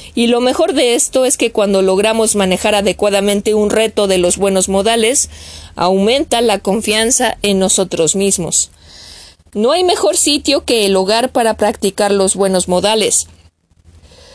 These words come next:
Trate a los miembros de su familia con respeto y cortesía,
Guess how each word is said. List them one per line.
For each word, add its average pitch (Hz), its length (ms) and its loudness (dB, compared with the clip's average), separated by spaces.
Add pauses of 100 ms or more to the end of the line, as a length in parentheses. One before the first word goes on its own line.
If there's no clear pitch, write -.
(640)
Trate 269 680 0
a 190 140 0
los 190 200 0
miembros 208 440 2
de 175 140 2
su 330 280 0
familia 311 580 0
con 240 260 -2
respeto 240 480 0
y 240 60 -2
cortesía, 220 840 0